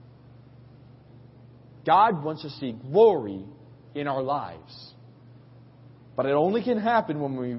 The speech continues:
view today's affliction in the reality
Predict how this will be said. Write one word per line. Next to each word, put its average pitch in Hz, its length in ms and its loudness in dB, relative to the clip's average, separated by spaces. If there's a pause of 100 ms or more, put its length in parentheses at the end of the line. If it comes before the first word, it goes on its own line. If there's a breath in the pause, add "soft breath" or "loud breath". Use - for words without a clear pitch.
(200)
view 185 360 0
today's 175 420 2
affliction 165 640 -2 (1040)
in 151 100 -8
the 139 80 -4
reality 123 800 0